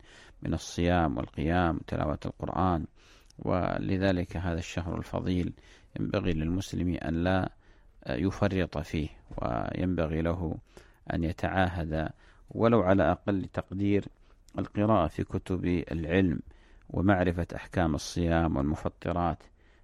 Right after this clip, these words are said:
في هذا، فإنها كلها بإذن الله جل وعلا تعين على أداء، آه، الصيام في شهر رمضان أداء صحيحا. أسأل الله جل وعلا بأسمائه الحسنى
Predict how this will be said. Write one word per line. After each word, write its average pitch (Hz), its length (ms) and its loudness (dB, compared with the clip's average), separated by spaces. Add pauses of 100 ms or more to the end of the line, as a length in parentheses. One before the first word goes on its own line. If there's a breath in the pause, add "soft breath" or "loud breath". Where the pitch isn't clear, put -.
(100)
في 90 200 -4
هذا، 82 300 -2
فإنها 92 560 -2
كلها 92 400 0
بإذن 82 380 -2
الله 85 360 0
جل 78 280 -2
وعلا 80 360 0
تعين 98 480 0 (540 soft breath)
على 85 200 4
أداء، 85 640 2 (560)
آه، - 280 -2
الصيام 87 540 0
في - 160 -6
شهر 85 280 -4
رمضان 78 560 0
أداء 71 400 -2
صحيحا. - 480 -10 (480 loud breath)
أسأل - 300 0
الله 80 280 2
جل 78 300 -2
وعلا 80 360 2
بأسمائه - 580 -4
الحسنى - 480 -4